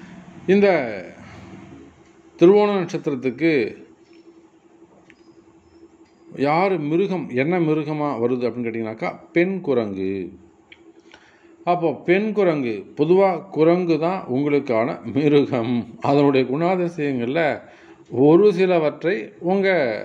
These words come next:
உங்களிடத்துல அது பிரதிபலிக்கும். ஏதேனும் ஒரு, ஒரு சில விஷயங்கள், ஓகேவா? ஆமா, இதெல்லாம் ரகசியம், வெளியே சொல்லிடாதீங்க. அதே போல உங்களுக்கான பறவை எதுன்னு பார்த்தீங்கன்னாக்கா நாரை.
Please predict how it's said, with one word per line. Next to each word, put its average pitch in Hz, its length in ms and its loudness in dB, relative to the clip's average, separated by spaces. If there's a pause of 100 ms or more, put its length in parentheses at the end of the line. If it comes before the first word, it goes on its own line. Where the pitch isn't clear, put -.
உங்களிடத்துல 143 480 2
அது 165 140 4
பிரதிபலிக்கும். 113 680 0 (360)
ஏதேனும் 151 380 2
ஒரு, 165 320 6
ஒரு 160 160 2
சில 147 200 0
விஷயங்கள், 113 600 -4
ஓகேவா? 120 400 -2 (1300)
ஆமா, 107 360 -2 (320)
இதெல்லாம் 135 440 2
ரகசியம், 131 560 -6
வெளியே 131 240 0
சொல்லிடாதீங்க. 101 680 -8 (800)
அதே 170 280 0
போல 175 560 -2 (1080)
உங்களுக்கான 165 800 2
பறவை 170 520 -2
எதுன்னு 147 240 -6
பார்த்தீங்கன்னாக்கா 131 640 -4
நாரை. 113 800 -4